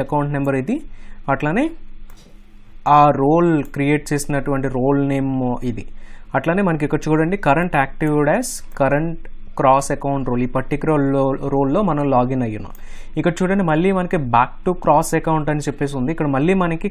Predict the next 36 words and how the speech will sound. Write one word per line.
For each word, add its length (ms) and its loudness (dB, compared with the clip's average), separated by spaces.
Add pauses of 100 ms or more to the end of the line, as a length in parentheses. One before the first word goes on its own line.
క్రాస్, 340 4 (180)
already 400 2
ఒకసారి 460 -2
మనం 140 0 (100)
క్రాస్ 320 4
అకౌంట్‌లో 440 -2
స్విచ్ 260 -4
రోల్ 220 2
చేసుకున్నప్పుడు 520 -4 (520)
మళ్ళీ 260 4
మనకి 240 -2
స్విచ్ 280 -4
రోల్ 180 4
అనే 100 -2 (140)
ఆప్షన్ 320 -4
అయితే 240 -2
రాదు. 200 -2 (480)
Back 220 4
to 140 0
cross 280 4
account 260 -2
ఉన్నది 220 -2
అంటే 140 -2 (100)
మనం 140 0 (240)
ఏ 20 4 (180)
యూజర్ 360 0
నుంచి 200 -2
అయితే 240 0
మనం 180 2
ఇక్కడికి 260 0 (100)
లాగిన్ 380 2
అయ్యున్నామో, 580 0 (540)
అంటే 200 -2
క్రాస్ 380 6
అకౌంట్ 360 0
అనేటువంటి 360 0